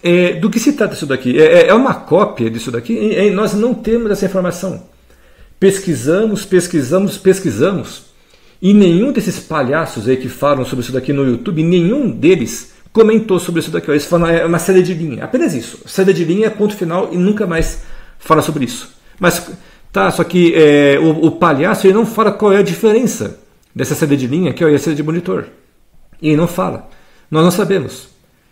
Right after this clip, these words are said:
Então, será que seria a, a mesma coisa? Aqui, ó, seria um clone, aqui mudando a impedância, por exemplo.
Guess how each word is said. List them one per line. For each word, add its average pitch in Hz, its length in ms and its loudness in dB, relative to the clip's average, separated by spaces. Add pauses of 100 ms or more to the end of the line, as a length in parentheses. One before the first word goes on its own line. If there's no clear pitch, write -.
Então, 185 200 4
será 202 240 4
que 220 80 -4
seria 202 320 4
a, 156 200 2
a 147 40 2
mesma 135 320 0
coisa? 208 380 2
Aqui, - 140 -4
ó, 151 40 -2
seria 143 220 0
um 123 80 -2
clone, 139 560 -4
aqui 156 240 -4
mudando 131 300 2
a 131 40 2
impedância, 127 600 -2
por 120 120 -4
exemplo. 110 400 -6